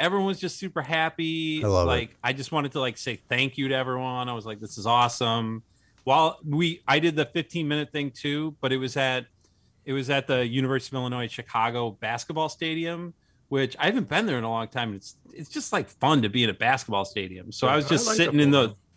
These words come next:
Speaker 1: yeah, I was sitting in those seats. It's such an intimate little space too. Like,
Speaker 3: Yeah, yeah.
Speaker 1: I've been there for a concert and I didn't remember how small it was, you know?
Speaker 3: Yeah.
Speaker 1: But, um,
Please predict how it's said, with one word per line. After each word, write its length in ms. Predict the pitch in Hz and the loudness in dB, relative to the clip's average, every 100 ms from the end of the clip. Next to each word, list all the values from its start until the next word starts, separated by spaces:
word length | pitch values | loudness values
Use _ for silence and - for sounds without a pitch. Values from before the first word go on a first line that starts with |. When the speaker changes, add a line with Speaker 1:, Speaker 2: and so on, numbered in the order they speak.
| _ - | _ -2
Speaker 1:
yeah, 320 | 147 233 202 | 6 8 8
I 40 | 131 | 6
was 140 | 131 - | 2 0
sitting 180 | 180 | 0
in 80 | 180 | 0
those 200 | 170 135 | -2 -2
seats. 320 | - 156 190 - _ - | -6 -8 -8 -14 _ -2
It's 140 | 175 | 0
such 160 | 294 311 | 2 2
an 120 | - - | 2 2
intimate 640 | 170 - 196 147 110 101 _ _ | 2 2 2 2 0 -2 _ _
little 220 | 135 143 117 | -2 0 -2
space 480 | - 143 185 - | -4 -2 -2 -6
too. 240 | - 190 131 | -6 -4 -2
Like, 120 | 113 | -2
Speaker 3:
Yeah, 120 | 143 - _ _ 131 | -2 -6 _ _ -12
yeah. 60 | 127 | -2
Speaker 1:
I've 120 | 151 | 0
been 120 | 240 226 | 2 2
there 140 | 214 | 2
for 140 | 202 | 0
a 60 | 147 | -2
concert 420 | - 151 233 151 | -2 -2 -2 -2
and 120 | 117 | -4
I 40 | 135 | -2
didn't 120 | 185 | -2
remember 240 | 170 165 | -4 -4
how 120 | 147 123 | -4 -6
small 500 | - 107 127 220 107 | -8 -6 -4 -4 -8
it 100 | - | -12
was, 380 | 95 101 - 113 | -18 -18 -14 -6
you 100 | 107 | -2
know? 80 | 107 | 0
Speaker 3:
Yeah. 140 | 131 - _ _ _ _ - | 0 -4 _ _ _ _ 2
Speaker 1:
But, 220 | 123 120 | 4 6
um, 440 | 120 110 107 110 | 4 4 0 -4